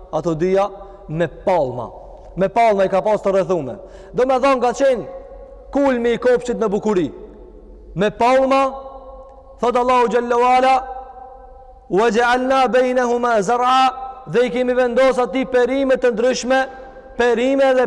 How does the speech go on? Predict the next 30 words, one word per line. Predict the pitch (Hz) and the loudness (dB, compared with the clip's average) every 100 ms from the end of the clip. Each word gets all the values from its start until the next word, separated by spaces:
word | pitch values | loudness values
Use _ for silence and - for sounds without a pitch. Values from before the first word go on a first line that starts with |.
| 180 | 0
pemë | 254 269 247 | 2 2 2
të | 247 | -2
ndryshme, | 233 233 262 220 262 269 - - | -2 0 -2 -2 -2 -2 -4 -14
çka | - 269 269 | -2 -2 2
ka | 262 | 0
dosh | 233 269 254 | 2 2 0
ka | 254 | -4
shfrytzu | - 240 196 262 | -4 -6 -2 -2
për | 247 240 | 0 -2
atyre | 247 233 214 | 0 -2 0
kopshteve, | 233 247 - 262 269 269 - - - | 0 -2 0 2 2 0 -4 -12 -2
prej | 247 240 | 0 2
rrushit | 202 277 233 262 | 2 0 -2 -4
të | - 254 | -2 0
ndryshëm | 254 254 254 254 - - - | 0 0 -2 -4 -10 -12 -4
e | 220 | -4
kështu | - 208 | -2 -2
me | 185 | 0
radhë. | 175 135 113 - - - - - - - - - | 0 0 -6 -14 -20 -20 -20 -20 -20 -20 -20 -6
Çka | 233 233 | -2 0
ka | 233 | 0
ndodhur | 233 226 | 0 0
me | 214 | 0
këtë | 202 185 | -2 0
njeri? | 202 208 208 - - - - | 0 -2 -4 -14 -20 -20 -6
Allahu | 185 202 233 220 | -2 0 2 0
te | 202 202 | 0 0
bareke | 220 208 185 185 | 2 2 0 0
ve | 190 | 0
teala | 190 202 220 226 | 2 2 2 0